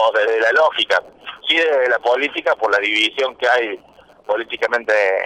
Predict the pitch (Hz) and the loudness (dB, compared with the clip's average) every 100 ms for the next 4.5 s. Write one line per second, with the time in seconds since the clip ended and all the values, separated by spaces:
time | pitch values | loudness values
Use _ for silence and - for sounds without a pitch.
0 | - 107 104 123 123 120 127 143 147 170 | -6 -12 -2 0 2 2 4 2 2 -2
1 | 175 - - - - - - 117 117 143 | -4 -14 -20 -20 -20 -20 -2 0 0 -2
2 | 135 127 139 135 131 127 127 117 - - | -2 0 0 0 0 0 -2 -4 -8 -8
3 | 113 107 127 - - 151 - 123 135 151 | -6 -4 -6 -2 2 2 2 -2 -2 -6
4 | - - 175 190 | -14 -4 -2 -2